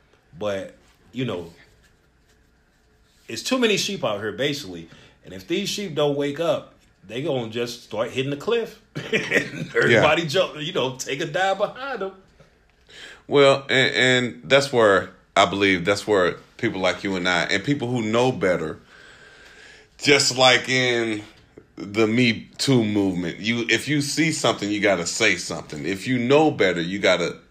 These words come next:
Speaker 2: share that with someone. You have to, uh, keep it, because they're speech-, uh, preaching their gospel to everybody. You know what I mean? So the more people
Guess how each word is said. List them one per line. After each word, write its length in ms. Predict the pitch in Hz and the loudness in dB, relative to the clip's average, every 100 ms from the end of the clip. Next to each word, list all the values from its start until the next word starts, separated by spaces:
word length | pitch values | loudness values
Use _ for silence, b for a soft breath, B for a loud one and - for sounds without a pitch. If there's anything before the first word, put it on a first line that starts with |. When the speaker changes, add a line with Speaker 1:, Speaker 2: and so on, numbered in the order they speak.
| _ | _
Speaker 2:
share 340 | - 156 139 | -4 4 4
that 240 | 123 95 82 | 4 2 0
with 140 | 87 | -8
someone. 760 | - 131 127 113 131 113 87 - | -4 -2 -2 0 0 0 -2 -2
You 140 | 107 | 2
have 180 | 113 101 | 4 2
to, 360 | - 92 87 85 B B B B | 2 0 0 -4 B B B B
uh, 340 | 82 76 62 57 - - _ _ _ _ - - | -6 -4 -4 -6 -14 -20 _ _ _ _ -18 -6
keep 200 | 135 107 | -6 -4
it, 100 | 113 | -4
because 320 | 117 123 107 | -2 -2 4
they're 320 | 147 175 160 | 6 6 4
speech-, 360 | 156 - 135 131 117 - - 85 - - | 2 0 0 0 -4 -8 -20 -18 -18 -2
uh, 240 | 101 92 85 | 2 2 0
preaching 360 | - 143 117 | -2 -2 0
their 140 | 139 123 | 2 4
gospel 340 | 104 92 90 | 2 0 -6
to 220 | 82 - | -6 -2
everybody. 1000 | 135 143 135 98 90 92 82 80 69 - - B B | 2 4 4 2 -2 -6 -4 -6 -8 -14 -18 B B
You 140 | B 104 | B -2
know 80 | 101 | 0
what 100 | 98 | 0
I 40 | |
mean? 200 | 98 95 | -2 -2
So 160 | 110 98 | -2 -2
the 60 | |
more 280 | 101 151 147 | 0 4 4
people 600 | 147 156 135 131 117 | 2 -2 0 0 0